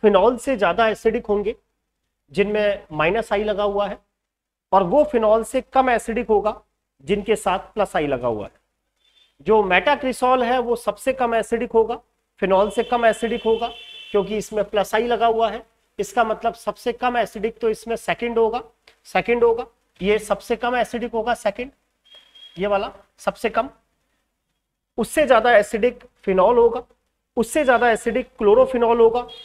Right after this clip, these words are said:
और उससे ज्यादा एसिडिक आपका नाइट्रोफिनॉल होगा। यानी फर्स्ट, जिस फर्स्ट वाला सबसे ज्यादा एसिडिक होगा तो सेकंड और फोर्थ, थर्ड तो वैसे ही गलत हो गए। और अ, फर्स्ट के बाद फर्स्ट से कम कौन होगा? फोर्थ।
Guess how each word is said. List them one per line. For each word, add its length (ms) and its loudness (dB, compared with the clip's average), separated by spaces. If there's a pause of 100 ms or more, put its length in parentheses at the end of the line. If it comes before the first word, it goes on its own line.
(120)
और 100 4
उससे 280 -2
ज्यादा 300 0
एसिडिक 440 -4
आपका 360 -4 (260)
नाइट्रोफिनॉल 720 -2
होगा। 280 -4 (280)
यानी 180 0
फर्स्ट, 380 -2
जिस 280 -8
फर्स्ट 280 -2
वाला 260 -2
सबसे 380 -8
ज्यादा 240 0
एसिडिक 360 -6
होगा 260 0 (400)
तो 60 -6
सेकंड 420 -6 (320)
और 80 0
फोर्थ, 440 -2
थर्ड 120 2
तो 120 -4
वैसे 280 -2
ही 40 -8
गलत 220 -2
हो 60 0
गए। 160 -6 (500)
और 440 0 (520)
अ, 220 -10 (360)
फर्स्ट 580 -6
के 100 0
बाद 500 -2
फर्स्ट 160 0
से 180 -4
कम 180 -4
कौन 240 -2
होगा? 220 0
फोर्थ। 680 -8